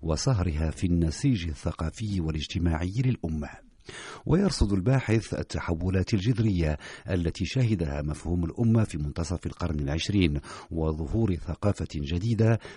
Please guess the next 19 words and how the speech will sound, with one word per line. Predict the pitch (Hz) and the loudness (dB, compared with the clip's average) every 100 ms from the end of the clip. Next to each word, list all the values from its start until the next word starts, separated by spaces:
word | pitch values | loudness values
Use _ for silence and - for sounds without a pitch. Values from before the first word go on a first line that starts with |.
| - | -2
تدعو | 160 120 82 80 | 0 2 0 0
للاختلاف | 135 107 - 95 101 107 104 | 2 2 0 0 4 4 2
والحفاظ | - 85 107 92 104 - 131 92 | -2 0 0 0 -2 0 0 0
على | 82 78 78 | -2 -2 -4
هوية | 71 87 117 95 - | -2 2 2 0 -2
الآخر | 71 107 - 107 107 - - - | 0 0 4 2 2 -4 -14 0
بدل | 107 131 131 | 2 4 4
السعي | 135 - 156 120 80 | 4 2 -2 0 -2
إلى | - 80 85 - | -2 -4 -4 -4
إحداث | 67 85 135 120 - - | -6 0 2 0 -2 -4
قطيعة | 85 - 127 82 - | -4 0 -2 -2 -4
مع | 82 80 - 78 | -2 -2 -2 -4
تاريخ | - 95 117 131 - 87 | -2 0 2 2 0 -2
وماضي | 80 85 127 104 87 82 | -2 0 0 0 0 -2
وثقافة | 110 87 85 82 - 71 | -2 -2 -4 -6 -6 -6
المهاجر | 87 107 113 117 113 120 110 - - - 131 | -4 0 2 2 2 0 -2 -8 -18 -6 -4
لكي | 135 95 87 | 2 4 4
ينصهر | 80 - 90 85 82 | 2 0 0 0 -2
كلياً | - 107 113 113 117 | 0 2 6 6 6